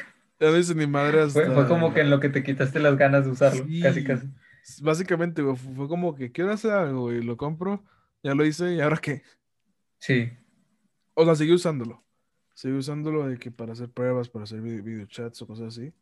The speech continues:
Speaker 2: Ajá.
Speaker 1: pero igual no pasaran de eso. No pasaba de, de un ratito.
Speaker 2: A lo
Speaker 1: Vamos a
Speaker 2: mejor,
Speaker 1: decirlo.
Speaker 2: yo creo que a veces el tener las cosas, o sea, el, el no tener cosas es un impedimento. El tener
Speaker 1: Sí,
Speaker 2: las
Speaker 1: sí, sí.
Speaker 2: cosas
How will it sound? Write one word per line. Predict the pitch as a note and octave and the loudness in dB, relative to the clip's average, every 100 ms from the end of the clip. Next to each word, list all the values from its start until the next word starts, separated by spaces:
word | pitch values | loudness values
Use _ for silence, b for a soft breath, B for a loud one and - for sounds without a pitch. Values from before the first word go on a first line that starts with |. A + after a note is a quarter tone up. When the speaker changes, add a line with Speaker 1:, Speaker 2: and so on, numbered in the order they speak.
| _ _ | _ _
Speaker 2:
Ajá. | - - B2 | -14 -10 -4
Speaker 1:
pero | A#2+ A#2 | -2 -2
igual | A#2 A#2+ B2 | -4 -4 -2
no | C3 | -2
pasaran | B2 B2 B2 A#2+ A2+ | -4 -6 -6 -6 -8
de | |
eso. | G2 - _ _ _ | -12 -18 _ _ _
No | C#3+ C3 | -14 -10
pasaba | C3 C3 B2+ | -8 -6 -4
de, | A#2+ G#2+ G2 F2+ - _ | -6 -8 -12 -16 -20 _
de | - C3 | -12 -8
un | B2+ C#3 | -6 -6
ratito. | C3+ C3+ - _ _ _ _ _ _ _ _ _ | -6 -8 -12 _ _ _ _ _ _ _ _ _
Speaker 2:
A | C3+ | 0
lo | |
Speaker 1:
Vamos | B2+ B2 | 0 0
a | |
Speaker 2:
mejor, | B2+ C#3 | 0 0
Speaker 1:
decirlo. | B2+ A2+ - _ _ _ _ | -2 -12 -20 _ _ _ _
Speaker 2:
yo | C3+ C3 | -4 -2
creo | D3+ C#3+ | -2 -2
que | E3+ E3 E3 - _ _ _ _ _ _ _ _ _ _ _ _ _ - | -2 -2 -6 -12 _ _ _ _ _ _ _ _ _ _ _ _ _ -6
a | B2+ | 0
veces | B2 B2+ C#3+ - _ _ - | 0 0 -4 -8 _ _ -8
el | D3 | -6
tener | - B2+ B2+ | -2 -2 -2
las | D3+ C#3+ | -4 -4
cosas, | - D3 F3 - - _ _ _ _ | -4 -4 -4 -8 -14 _ _ _ _
o | C#3+ | 0
sea, | D3 | 4
el, | C#3+ | 6
el | C#3+ C#3+ | 6 4
no | E3 | 4
tener | G3 G3 F#3+ | 4 4 6
cosas | F#3+ F#3+ G#3 - - _ _ _ _ _ _ _ _ - | 4 4 -2 -8 -20 _ _ _ _ _ _ _ _ 0
es | C#3 | 2
un | D#3 | 2
impedimento. | D#3 D3 C#3+ B2+ B2 A#2 | 2 4 4 4 0 -4
El | A#2 | -6
tener | B2+ B2+ | -4 -2
Speaker 1:
Sí, | C#3+ | 0
Speaker 2:
las | C3+ | 0
Speaker 1:
sí, | |
sí. | B2+ | -2
Speaker 2:
cosas | C3 E3+ - - | -2 -2 -4 -14